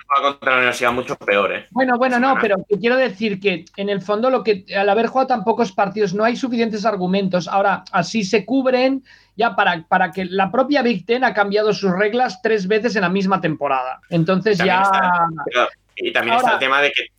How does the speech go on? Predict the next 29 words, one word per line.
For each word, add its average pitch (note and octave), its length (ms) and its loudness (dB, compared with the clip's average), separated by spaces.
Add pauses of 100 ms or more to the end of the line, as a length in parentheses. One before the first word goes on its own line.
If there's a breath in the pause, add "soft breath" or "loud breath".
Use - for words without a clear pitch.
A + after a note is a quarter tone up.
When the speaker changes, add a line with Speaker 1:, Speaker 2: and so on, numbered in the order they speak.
(100)
Speaker 1:
metes F#3 300 0
Speaker 2:
no, G#3+ 60 2
Speaker 1:
a - 40 2
Texas D#3 260 -2
M D3 100 0 (120)
en C#3+ 60 2
el C#3+ 60 -2
cuarto, D#3 680 0
Texas B2+ 260 -4
M E3+ 100 2
and D3 100 2
M E3+ 100 -2
ya C3+ 120 2
le D3 80 2
ha E3 80 0
pegado C3+ 240 2
una C#3+ 160 0
paliza G2+ 300 -4
a - 20 -4
Alabama F#2+ 280 -2
este - 180 -10
año. F#2+ 100 -6
Entonces, A#2 300 -6
que B2+ 120 -2
repites C3 640 -4
a C3+ 80 -4
Notre C3+ 220 -4
Dame C3+ 200 -2
contra B2 280 -4